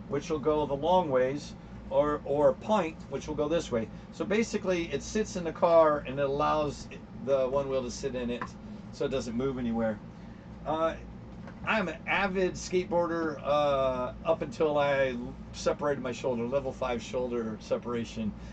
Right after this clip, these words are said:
So I kinda retired on a skateboard. Uh, I snowboard. And I, very first time I went snowboarding, hey Johnny B,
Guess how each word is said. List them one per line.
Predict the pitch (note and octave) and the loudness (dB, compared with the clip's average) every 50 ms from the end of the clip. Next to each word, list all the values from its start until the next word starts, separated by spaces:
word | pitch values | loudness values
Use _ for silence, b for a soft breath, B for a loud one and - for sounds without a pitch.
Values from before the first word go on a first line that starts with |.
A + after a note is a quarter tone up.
| B B | B B
So | - - - D3 D3 C#3 C#3 C3+ A#2+ A#2 - - | -10 -4 -2 0 2 2 2 0 -4 -8 -12 -10
I | D3 D#3 E3+ | -8 -8 -6
kinda | - - G#3 G#3+ F#3 E3 | -2 0 0 0 2 0
retired | D3+ D3+ D3 - F3+ F3 E3 D#3 C#3+ C3+ | 0 -2 -2 -2 0 0 0 0 0 0
on | C3 B2 | -2 -2
a | |
skateboard. | A#2+ - - D#3 C#3+ A#2+ A#2 A2+ G#2+ G2+ G2 B B B B B B B B | -4 -6 -6 -6 -6 -2 0 0 0 -2 -2 B B B B B B B B
Uh, | - C#3 C#3+ C#3+ C#3+ C#3 C3+ A#2+ - - - - - | 0 0 2 4 2 2 0 -2 -6 -10 -14 -10 -4
I | B2 B2+ C3 D3 E3 F#3+ A3 B3 | 0 2 4 4 4 4 2 2
snowboard. | A#3+ - - - F4+ F#4 D4+ G3+ E3 C3+ A#2 G#2+ - - B B B B B - | 0 -2 -4 0 0 4 6 6 6 6 4 0 -4 -10 B B B B B -4
And | C#3 D3+ D#3+ D#3+ D#3+ D#3+ D#3+ - | -2 0 2 2 2 0 -2 -2
I, | - F3 F#3+ G3+ G#3+ A3+ A#3 A#3+ A#3+ A#3+ A#3+ A#3+ A#3 A3+ G3+ - G#3 | -2 0 2 2 4 4 4 2 2 4 4 4 4 4 2 -2 0
very | F3+ G#3 A#3 B3+ A#3+ | 6 6 6 6 6
first | G#3 A3+ A#3 A3+ A3 - | 2 4 2 2 4 4
time | A3+ A3 G#3+ G#3+ | 4 4 4 4
I | |
went | A3 G#3+ G#3 | 2 2 0
snowboarding, | - - G3+ G3+ G3 F#3 G3 G#3 G#3+ A#3+ B3 G3+ | 0 0 0 0 2 4 2 2 2 2 0 0
hey | E3+ D#3+ D#3+ | 2 0 0
Johnny | D3 C#3+ D#3+ D#3+ D#3+ D#3 D3+ | 2 4 4 4 4 2 2
B, | C#3+ F3 G#3+ B3+ C4+ A#3 G#3 | 4 4 4 4 2 -2 -4